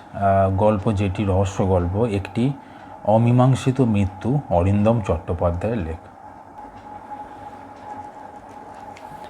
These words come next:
এই ছিল এবারে সুখী গৃহকোণ সংখ্যাটার রিভিউ।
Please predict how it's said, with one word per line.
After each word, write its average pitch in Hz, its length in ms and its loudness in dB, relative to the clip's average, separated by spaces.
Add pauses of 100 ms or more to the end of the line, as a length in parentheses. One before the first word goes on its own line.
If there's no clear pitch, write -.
এই 123 140 6
ছিল 143 240 4
এবারে 135 280 4
সুখী 123 360 -2
গৃহকোণ 123 400 0
সংখ্যাটার 110 560 0
রিভিউ। 98 360 4